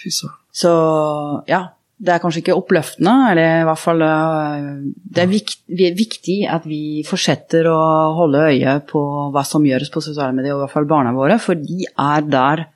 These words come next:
Speaker 2: over nitti. Jeg hadde notert tall også. Jeg, det er godt over ni av
Speaker 1: Ja, ja.
Speaker 2: ti som er der daglig, opp til flere ganger da,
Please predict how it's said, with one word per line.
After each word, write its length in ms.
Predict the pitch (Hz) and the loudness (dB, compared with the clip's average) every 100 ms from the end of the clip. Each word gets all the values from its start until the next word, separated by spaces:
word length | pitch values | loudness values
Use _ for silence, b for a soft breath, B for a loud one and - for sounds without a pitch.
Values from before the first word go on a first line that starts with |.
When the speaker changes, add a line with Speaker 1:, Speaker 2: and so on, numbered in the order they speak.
| _ | _
Speaker 2:
over 380 | - 156 151 165 | -2 0 0 0
nitti. 400 | 156 156 - 190 | 2 0 0 -2
Jeg 320 | 170 139 143 147 _ _ - | 0 0 -4 -10 _ _ -8
hadde 380 | 160 156 160 156 | -4 -2 -2 0
notert 380 | 156 165 156 - | 0 -2 -4 -2
tall 160 | 147 | -4
også. 160 | 147 208 190 | -2 -2 -2
Jeg, 160 | 160 156 B B B B - | -4 -10 B B B B -2
det 80 | 170 | 0
er 160 | 170 - - | 0 -2 -4
godt 240 | 208 226 233 | -2 0 0
over 340 | 190 185 170 156 - | 4 4 2 -2 -6
ni 180 | 185 180 | 0 2
av 100 | 180 | 4
Speaker 1:
Ja, 60 | 131 | 4
ja. 60 | |
Speaker 2:
ti 180 | 160 220 | 2 2
som 240 | 220 202 180 | 0 0 2
er 80 | |
der 160 | 170 156 165 | 2 0 0
daglig, 340 | 175 135 147 | 0 2 0
opp 100 | 156 | 0
til 100 | - | -2
flere 260 | 175 160 135 | -2 0 0
ganger 240 | 135 127 135 | -2 -4 -8
da, 120 | 131 | -10